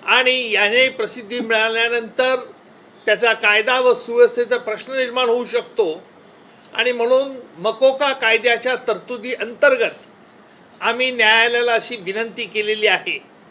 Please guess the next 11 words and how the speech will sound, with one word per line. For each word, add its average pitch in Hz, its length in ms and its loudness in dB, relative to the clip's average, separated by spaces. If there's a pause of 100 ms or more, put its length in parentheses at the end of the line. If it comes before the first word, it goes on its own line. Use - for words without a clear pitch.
(420)
यावरती 233 560 0
न्यायालयाने 240 1000 0 (600)
आरोपी 226 640 2 (960)
ज-, 190 1040 0
आरोप, 226 300 2
सगळ्या 247 340 0
आरोपींचं 233 580 0
म्हणणं 226 520 -4 (540)
त्यांनी 233 220 0
मागितलेलं 240 640 0
आहे 240 300 -2